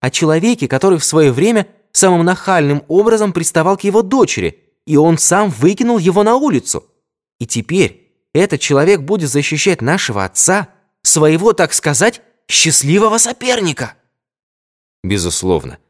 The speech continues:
дедушка Рахленко мудрейший человек, светлая голова. Но семьдесят пять — это семьдесят пять.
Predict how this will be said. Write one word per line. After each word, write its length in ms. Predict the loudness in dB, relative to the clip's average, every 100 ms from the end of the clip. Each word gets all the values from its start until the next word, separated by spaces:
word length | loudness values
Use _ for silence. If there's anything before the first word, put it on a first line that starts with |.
| _ _
дедушка 460 | -2 0 0 0 -2
Рахленко 480 | 0 0 0 0 -2
мудрейший 560 | 0 0 0 0 -2
человек, 480 | -8 -6 -6 -8 -6
светлая 500 | -6 -4 -4 -2 -4
голова. 560 | -2 -2 0 -2 -4 _ _ _ _ _
Но 160 | -6 -4
семьдесят 600 | 0 0 0 -2 -4 -4
пять — 360 | -2 -2 -2 -12 _ _ -4
это 300 | -2 -2 -4
семьдесят 580 | -4 -4 -4 -6 -6 -10
пять. 340 | -14 -16